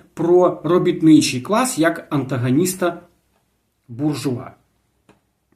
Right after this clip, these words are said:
Скільки б проміжних груп інтелігентів не було, основне протистояння відбувається між зазначеними двома. Вони репрезентують два протилежних класи, що претендують на гегемонію.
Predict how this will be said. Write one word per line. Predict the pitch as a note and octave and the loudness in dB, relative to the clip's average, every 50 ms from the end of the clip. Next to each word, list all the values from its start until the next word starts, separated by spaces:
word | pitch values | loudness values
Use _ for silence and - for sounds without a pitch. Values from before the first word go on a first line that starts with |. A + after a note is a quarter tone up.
| _ _ _ _ _ _ _ _ _ _ _ _ - - - _ _ _ - - - - - - - _ _ _ _ _ _ _ | _ _ _ _ _ _ _ _ _ _ _ _ -20 -20 -20 _ _ _ -20 -20 -20 -20 -20 -20 -20 _ _ _ _ _ _ _
Скільки | - - - - - _ - A3 C4+ D4 C#4+ C#4 - - A#3+ G3 | -12 -10 -10 -12 -12 _ 2 6 6 6 6 4 2 2 2 2
б | - - - - - _ | 0 -4 -12 -16 -10 _
проміжних | - F#3+ G3 G#3 G#3+ G3+ F3+ - F3+ G3+ G#3 G#3+ G3 D#3 - - - - - | 2 4 6 6 6 6 4 4 4 6 6 8 6 6 4 0 -6 -8 -6
груп | B2 C#3+ E3+ F#3+ F3 - | -2 2 2 2 4 4
інтелігентів | E3 D#3 D#3 E3 D#3 D#3+ D#3+ - E3 D#3+ D#3 D3+ D3+ C#3+ | 4 4 4 4 4 2 2 2 2 2 2 2 2 2
не | D3 D3 D3 | 2 2 2
було, | D3 C#3+ D#3+ F3+ G3 A#3+ C4+ C#4 A3+ - | 0 -2 -4 -4 -2 -2 -2 -2 -4 -4
основне | G3+ - - - D#3+ D#3+ D#3+ E3 E3+ F3+ F#3 F3 | -6 -6 -4 -2 0 0 2 2 2 2 2 2
протистояння | - - D#3 D3+ - - - - - E3+ G3 B3 B3+ B3 A3 E3+ | 0 -2 -6 -8 -10 -10 -10 -6 -4 -2 0 0 2 2 2 0
відбувається | D3+ C#3+ C3+ C#3+ D3 E3+ F#3+ F#3 F3+ F#3 - D3+ | 0 -2 -2 -4 -4 -2 -2 -2 -2 -2 -2 0
між | D3 D3+ D3 - - - | 2 2 2 0 -2 -6
зазначеними | A#2+ C3 B2 A#2 C#3 C#3 C3+ - C#3 B2+ B2 A#2+ A#2+ A#2+ A#2+ A#2 A#2+ - _ - | -6 -6 -6 -4 -4 -4 -4 -4 -4 -4 -2 -2 -2 -2 -4 -4 -8 -12 _ -18
двома. | A2+ G#2+ A2 G#2+ - - - _ _ _ - - - - | -14 -12 -12 -12 -12 -16 -20 _ _ _ -20 -20 -14 -4
Вони | - F#3+ B3 D4 D#4 D#4 - - - | 0 4 6 6 6 4 2 0 0
репрезентують | F3 G3+ G#3 - - F#3+ F3 - F3+ F3+ F3+ - - - B3+ C4+ C4 A#3+ E3+ | 0 0 0 0 -2 -4 -2 0 0 -2 -2 -2 0 2 2 2 2 2 0
два | D#3 D#3 G3+ G#3+ G#3 | -2 0 2 2 0
протилежних | F#3 F#3 F3 D#3+ - F3+ E3 E3 F3 F3 D#3 D3 D3+ D3 D3 - - | 0 -2 -6 -4 -2 -2 0 0 0 0 0 0 0 -2 -2 -4 -6
класи, | - E3+ E3+ F3 - E3+ - - A3 G3 | -2 0 2 2 2 2 0 -2 -4 -4
що | - - F#3 D#3 | -4 -4 -4 -4
претендують | - D3+ D3+ D3+ D3+ C#3+ C#3 C#3+ D#3+ D#3+ D#3 D3+ | -2 -4 -4 -2 0 0 2 4 4 4 2 0
на | C3 C3 | -2 -2
гегемонію. | B2 B2 B2 A#2 A#2 A#2+ G#2+ G2+ - - - _ _ | -4 -4 -4 -4 -6 -6 -6 -8 -10 -16 -20 _ _